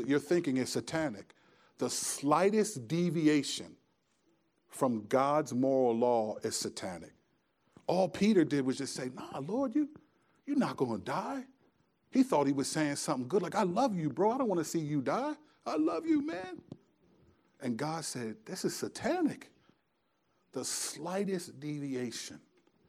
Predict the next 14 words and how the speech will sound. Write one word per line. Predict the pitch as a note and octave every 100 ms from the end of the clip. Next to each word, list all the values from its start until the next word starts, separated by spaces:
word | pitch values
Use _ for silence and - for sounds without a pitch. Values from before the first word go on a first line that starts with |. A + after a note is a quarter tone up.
| _ _ _ _ _ _ _ _ _ _ _ -
is | B2
satanic | - G#2+ - C#3+ C3+ B2+ -
righteousness, | G2+ F#2+ - - - E2+ -
if | F2 -
you | F#2
will. | F#2 E2+ F2 _ _ _ _ _ _ _ _ _ _ _ _ _ _ _ -
So | C3
guess | A#2 C#3 F3+ -
what | F#3+ F3
all | - D3+ E3
humanity | - D#3+ C#3 D3 D3 B2+ B2 B2+
inherited? | A#2+ A2+ C#3 B2 G2 F2+ - _ _ _ _ _ _ _ _ _ _ _ _ _ _
A | B2+ A#2
satanic | - G#2 - - C#3+ D3 B2+ - -